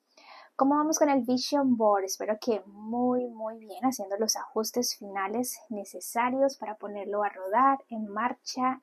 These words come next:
en acción. Sabemos que enero es un mes donde nos enfocamos en preguntarnos a nosotros mismos qué me quiero ver haciendo, qué quiero eliminar y todas esas preguntitas que nos hicimos a comienzo de año.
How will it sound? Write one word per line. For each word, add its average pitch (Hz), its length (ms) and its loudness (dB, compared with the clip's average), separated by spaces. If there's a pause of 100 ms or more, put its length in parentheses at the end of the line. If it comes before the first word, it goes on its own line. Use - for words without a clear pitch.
en 247 320 0
acción. 214 880 -2 (680)
Sabemos 269 420 6
que 320 220 6
enero 254 600 6
es 254 220 2
un 269 180 4
mes 254 320 2
donde 226 180 0
nos 214 160 -6
enfocamos 202 840 -2 (260)
en 320 160 4
preguntarnos 254 600 4
a 254 80 -2
nosotros 220 760 -6
mismos 220 680 -4 (400)
qué 269 160 2
me 233 140 0
quiero 226 240 -4
ver 214 160 -4
haciendo, 294 840 2 (180)
qué 220 200 -2
quiero 202 260 -6
eliminar 277 840 -2
y 285 80 0
todas 330 280 6
esas 330 160 -2
preguntitas 269 840 2
que 254 80 -4
nos 220 180 -4
hicimos 233 440 -4
a 220 100 -8
comienzo 214 720 -2
de 196 280 -12
año. 202 440 -6